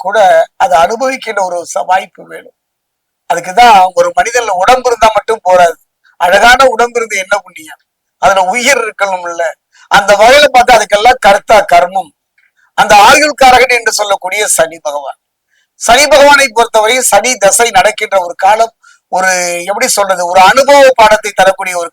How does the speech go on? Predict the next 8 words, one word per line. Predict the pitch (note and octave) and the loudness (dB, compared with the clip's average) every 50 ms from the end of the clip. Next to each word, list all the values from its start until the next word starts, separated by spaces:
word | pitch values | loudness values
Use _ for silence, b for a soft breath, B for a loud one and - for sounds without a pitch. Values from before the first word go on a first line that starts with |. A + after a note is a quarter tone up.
| - | -4
காலம்தான். | F3 E3 E3 D#3+ _ - - - _ _ _ _ _ _ _ _ _ _ _ _ - | -4 -4 -4 -8 _ -14 -16 -16 _ _ _ _ _ _ _ _ _ _ _ _ -8
ஒரு | - F3 F3+ F#3 | -6 -4 -4 -2
மனிதன் | G#3+ A#3+ C4+ C4 C#4+ C#4+ C#4+ - - | -2 -2 0 0 -2 -2 -2 -4 -2
பிறக்கின்றான், | A3+ A#3 A#3 - - - A3 G3 F#3+ F#3 E3+ D#3 _ _ _ _ - D#3+ | 0 0 0 0 -2 -10 -6 -2 0 0 0 -2 _ _ _ _ -12 -10
ஒன்றில் | F3+ G3 G3+ G3 G#3 F#3+ F#3 F#3 F#3+ | -10 -10 -8 -8 -8 -6 -6 -4 -4
இருந்து | G#3 B3 C4 B3+ C4 A#3 G3+ G3 | -2 -2 0 2 2 4 4 2
ஐம்பது | G#3 G#3+ - G3+ G3 F#3 F#3 F3 | 0 -2 -6 -8 -8 -6 -2 -2
வயது | F3+ F#3 G#3 G#3 G#3+ G#3 | 0 0 -2 -4 -8 -10